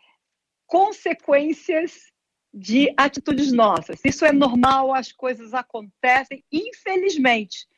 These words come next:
ela não foi a primeira, infelizmente não vai ser a última, e isso acontece com todo mundo. A questão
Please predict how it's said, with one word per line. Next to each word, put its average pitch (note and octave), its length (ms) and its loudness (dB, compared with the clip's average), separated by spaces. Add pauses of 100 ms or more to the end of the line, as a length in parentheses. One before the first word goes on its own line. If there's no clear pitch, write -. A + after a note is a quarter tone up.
(240)
ela C4+ 280 2
não C4+ 140 -2 (260)
foi B3 140 0
a A#3 60 0
primeira, C#4 640 0
infelizmente C4 960 -2
não C4 220 2
vai A#3 180 2
ser A3+ 160 -2
a G#3 60 4
última, D4+ 500 0 (340)
e D#4+ 180 6
isso F4+ 200 2
acontece D#4 560 0
com C4+ 160 -6
todo D4+ 300 -2
mundo. F#3 360 -6 (440)
A C#4+ 160 4
questão F4 880 0